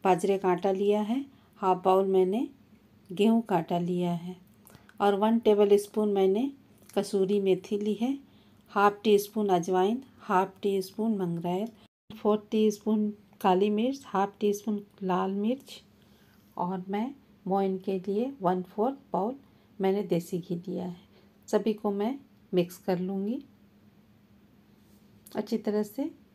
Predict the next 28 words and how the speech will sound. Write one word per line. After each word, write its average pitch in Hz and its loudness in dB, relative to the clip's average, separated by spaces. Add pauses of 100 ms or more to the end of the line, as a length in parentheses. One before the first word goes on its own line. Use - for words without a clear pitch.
(340)
ऑयल 190 2
को 285 -4 (460)
आटे 196 -2
में 202 -2
मिला 180 0
लूँगी। 208 -4 (580)
देखिए 190 0
ये 226 -2 (420)
मुट्ठी 190 -2
बन 196 0
गया 208 2
है, 247 -2 (420)
यानी 208 0
मोइन 196 2
मिल 190 -2
गया 214 4
है। 233 0
अब 180 0
मैं 214 -4 (1700)
वन 226 8
फोर्थ 208 -2
बाउल 196 2 (160)
पानी 180 0
डाल 185 0
करके 208 -4
इसको 254 -8 (180)
गूंद 165 -4
लूँगी। 165 -8